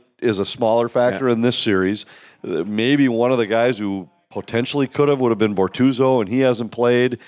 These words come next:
Speaker 1: He's certainly not gonna fight now. And I, I just think because of that, he's a little bit lesser factor in the playoffs than the regular season. I think the way game one started, when the Wild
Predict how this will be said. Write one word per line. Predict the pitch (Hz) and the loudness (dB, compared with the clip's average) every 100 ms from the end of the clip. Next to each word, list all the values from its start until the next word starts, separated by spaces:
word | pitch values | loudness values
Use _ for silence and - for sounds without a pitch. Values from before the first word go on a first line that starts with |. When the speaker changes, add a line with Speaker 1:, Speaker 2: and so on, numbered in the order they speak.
| - - | -20 -20
Speaker 1:
He's | 85 | -10
certainly | - 123 104 | -4 -2 0
not | 101 101 | 0 0
gonna | 98 | -2
fight | - 110 107 | 0 0 2
now. | 98 101 113 131 - - _ - | 0 0 0 -2 -10 -20 _ -4
And | 113 107 104 104 | 0 0 0 -2
I, | - 113 | -4 -2
I | 127 147 | 0 2
just | 151 - | 0 0
think | 151 135 - 120 | -2 -2 -6 -8
because | 117 - 143 123 | -4 -2 -2 0
of | |
that, | 117 113 | 0 2
he's | 110 92 | 0 0
a | 120 | -2
little | 117 147 | 2 2
bit | 127 123 | 2 0
lesser | 110 113 117 | 0 0 -2
factor | 104 113 113 - | -2 0 0 -2
in | 107 | -4
the | 98 | -4
playoffs | - 123 113 98 95 - - - - - | -2 0 2 0 -2 -10 -18 -20 -10 -2
than | 120 | 0
the | 117 | 2
regular | 117 110 101 | 2 2 0
season. | 147 135 98 | 2 2 2
I | 107 | 0
think | 135 - - - _ _ - | 0 -2 -18 -20 _ _ -8
the | 117 | -4
way | 113 139 139 | 0 2 0
game | 123 139 120 | 0 0 0
one | 117 139 | 0 0
started, | 156 - 135 147 165 | -2 0 0 0 -2
when | 135 | -2
the | 107 | -2
Wild | 98 107 113 123 123 | 0 2 2 0 -2